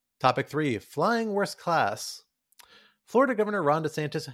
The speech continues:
has become the latest Republican governor to fly undocumented migrants to northern cities in purported protest of the Biden administration's immigration policies.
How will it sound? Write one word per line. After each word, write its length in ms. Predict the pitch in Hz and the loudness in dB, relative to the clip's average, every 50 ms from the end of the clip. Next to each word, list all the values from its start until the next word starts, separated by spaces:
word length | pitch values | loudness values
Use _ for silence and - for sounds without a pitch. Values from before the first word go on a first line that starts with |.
| - _ | -16 _
has 140 | - 180 175 | -4 -4 -2
become 420 | - 175 - 180 190 185 180 160 156 | -2 -2 0 0 0 0 -2 -4 -2
the 100 | 196 214 | 2 4
latest 300 | 220 226 220 214 - - | 4 4 2 0 -2 -4
Republican 460 | 202 151 180 185 208 185 - 190 170 | -2 0 0 0 0 -4 -6 -4 2
governor 460 | 131 123 120 135 131 131 131 143 151 | 2 2 4 2 0 0 0 0 -2
to 140 | - - 151 | -4 -8 -10
fly 300 | - - 127 123 120 127 | -6 0 0 2 2 0
undocumented 680 | - - 156 151 139 131 139 135 - 156 160 160 160 | -2 -4 -4 0 2 2 2 2 -2 -4 -4 -4 -2
migrants 480 | 135 107 104 110 104 117 117 120 - - | 0 0 0 0 2 0 -2 -2 -4 -12
to 120 | - - 139 | -12 -8 -6
northern 300 | 117 107 120 120 139 120 | -2 -2 0 -2 -2 -6
cities 320 | - - 98 101 104 101 | -6 -6 -6 -4 -6 -6
in 120 | 123 127 120 | -8 -12 -10
purported 480 | - 143 - _ 240 240 233 233 - | -10 -10 -6 _ -4 -4 -2 -4 -2
protest 460 | - 240 247 240 - 135 131 131 - | -2 -2 -2 0 2 0 0 0 -2
of 80 | - 147 | -6 -8
the 80 | 156 135 | -6 -4
Biden 220 | 120 104 110 120 | -2 -2 -2 -2
administration's 600 | 120 110 110 110 - - 107 95 - 127 117 - | -4 -6 -6 -6 -6 -8 -10 -8 -8 -12 -12 -12
immigration 440 | 117 123 143 175 196 202 - 170 139 | -12 -10 -6 -4 -4 -4 -4 -6 -2
policies. 560 | 131 117 104 98 - - 82 - - - - | -2 -2 -2 -2 -6 -12 -16 -18 -18 -20 -20